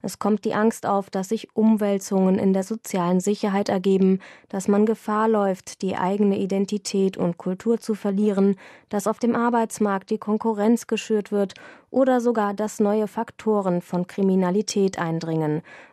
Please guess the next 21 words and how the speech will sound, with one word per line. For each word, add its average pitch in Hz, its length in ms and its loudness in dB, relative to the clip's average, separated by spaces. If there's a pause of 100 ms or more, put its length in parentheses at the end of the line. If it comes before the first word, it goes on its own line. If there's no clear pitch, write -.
Auf 165 240 -2
diesem 233 320 2
Gebiet 226 340 -2
haben 208 300 2
die 214 100 -2
sozialen 208 580 0
Kommunikationsmittel 214 1300 2 (300)
eine 226 240 4
sehr 208 240 -2
verantwortungsvolle 175 1160 -4
Rolle. 165 440 -2 (420)
Ihre 196 400 2
Aufgabe 220 440 -2
ist 208 180 -6
es 226 160 -4
nämlich, 214 420 2 (280)
feste, 240 600 -2
eingebürgerte 202 760 0
Vorurteile 196 640 -4
zu - 160 -10
entlarven 208 760 0